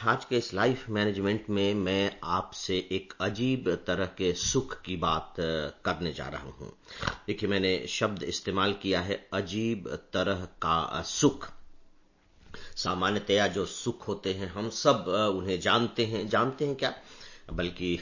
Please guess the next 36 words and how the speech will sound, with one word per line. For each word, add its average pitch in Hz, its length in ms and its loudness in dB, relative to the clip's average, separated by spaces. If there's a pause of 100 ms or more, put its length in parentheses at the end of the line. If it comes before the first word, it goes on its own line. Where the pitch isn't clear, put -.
(120)
अनुभव 110 320 2
के 110 340 2
स्तर 98 300 0
पर 92 540 2
उन 92 100 -4
सब 87 220 -6
से 95 200 0
गुजरते 90 560 0
ही 113 260 2
हैं, 101 200 0
और 131 200 2
हम 147 280 2
सब 151 300 0
ने 147 280 6 (340)
सुख - 360 4
की 139 460 6
एक 131 280 6
सामान्य 120 720 6
लिस्ट 95 440 0
बना 78 280 -2
ली 73 180 -6
है। - 340 -12 (360)
यहाँ 151 220 8
सामान्य 160 500 6
लिस्ट 156 300 0
कहने 131 280 2
का 123 260 4
मेरा 104 200 2
मतलब 113 380 2
है, 120 180 2
friends, 113 420 0
कि 104 400 2
जो 107 260 4
सभी 147 440 4
के 123 180 2
लिए 113 280 2